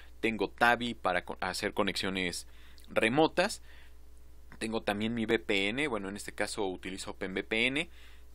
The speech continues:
con mi V P N que yo tengo y pues así trabajo. Eh, y el propósito de esto pues es también para jugar algunos juegos que ahí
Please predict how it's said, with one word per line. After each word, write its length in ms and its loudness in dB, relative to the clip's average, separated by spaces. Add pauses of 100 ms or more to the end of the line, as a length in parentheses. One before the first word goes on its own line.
con 320 6
mi 100 -2
V 140 0
P 160 0
N 160 -4
que 100 -8
yo 140 -4
tengo 640 4
y 400 0
pues 300 -2
así 220 -6
trabajo. 600 6 (640)
Eh, 600 6 (680)
y 420 0
el 140 0
propósito 760 2
de 100 6
esto 200 2
pues 460 0
es 200 -2
también 280 -2
para 640 6 (140)
jugar 420 0
algunos 440 4
juegos 420 4
que 360 -2 (140)
ahí 240 -2